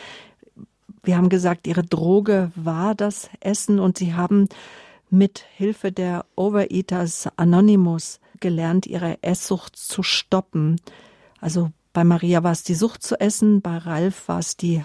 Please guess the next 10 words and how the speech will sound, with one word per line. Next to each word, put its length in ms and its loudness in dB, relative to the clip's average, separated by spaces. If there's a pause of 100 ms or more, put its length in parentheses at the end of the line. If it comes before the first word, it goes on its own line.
Magersucht. 1000 0 (380)
Und 200 2
auch 160 -2
das 420 -2
kann 320 4
ein 600 2
Weg 480 -2 (160)
sein, 500 2
eine 280 2
Selbsthilfegruppe, 1400 -2